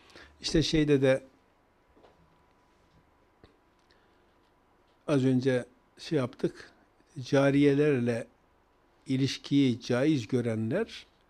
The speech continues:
tutarlar, aile, a-, aile içi, içi ilişkileri anlatan ayetleri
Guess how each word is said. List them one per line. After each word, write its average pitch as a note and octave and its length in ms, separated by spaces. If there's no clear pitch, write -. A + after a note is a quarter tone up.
tutarlar, C#3 680
aile, D3 460
a-, C#3+ 140
aile D3+ 360
içi, D#3 340
içi E3 280
ilişkileri C#3 520
anlatan C3+ 540
ayetleri C3+ 800